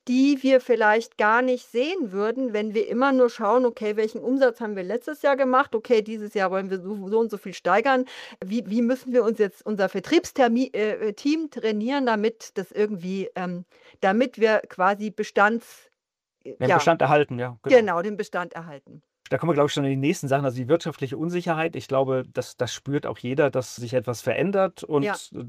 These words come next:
Speaker 2: dass, äh, Deutschland nicht mehr diese tausendprozentige Zugkraft im Moment hat. Aber da kommen ja noch andere Faktoren dazu. Du hast ja heute, ähm,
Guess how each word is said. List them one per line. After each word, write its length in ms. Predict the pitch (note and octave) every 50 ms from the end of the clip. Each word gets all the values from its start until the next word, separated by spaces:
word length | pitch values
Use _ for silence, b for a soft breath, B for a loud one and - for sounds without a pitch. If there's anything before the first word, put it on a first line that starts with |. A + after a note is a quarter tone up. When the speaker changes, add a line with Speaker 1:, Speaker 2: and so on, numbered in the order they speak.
| B2+ -
Speaker 2:
dass, 360 | C3 B2+ - - - - -
äh, 340 | B2+ B2+ B2 B2+ B2 B2 B2 B2 - _ _ _ - -
Deutschland 400 | - C3 C#3 - - D3 C3 A2+
nicht 300 | C3 C#3 D#3 - - -
mehr 360 | D3 C#3 C#3 C3+ C#3 C#3+ C#3 - B B B B B B B -
diese 420 | D3 D3+ C#3 D3+ C#3+ C#3+ C#3 C3+ -
tausendprozentige 800 | - C#3 C#3+ D3 C#3 C3+ - C#3 - - C#3+ C3+ C3+ C3 A#2 G#2
Zugkraft 640 | - - - E3 E3 - - - C#3+ - - -
im 100 | - C#3+
Moment 400 | C3 B2+ B2 B2 A#2+ A#2 - G2
hat. 280 | A#2 E3+ - - - -
Aber 220 | - C#3 D3 D3+ C#3+
da 100 | C3+ C3
kommen 180 | - D#3 F3
ja 60 | G3+ F#3
noch 120 | F3 -
andere 260 | - D#3 F3 F3+ D#3
Faktoren 460 | - - B2+ - - - B2+ B2+ B2
dazu. 420 | A#2+ A#2 A#2 - - - - - -
Du 100 | - C#3
hast 140 | C3 - -
ja 80 | C#3+ B2+
heute, 300 | D3 D3 - D3 C3+ B B B B B B B B B
ähm, 360 | - C3+ C#3 C#3 C3+ B2+ A2+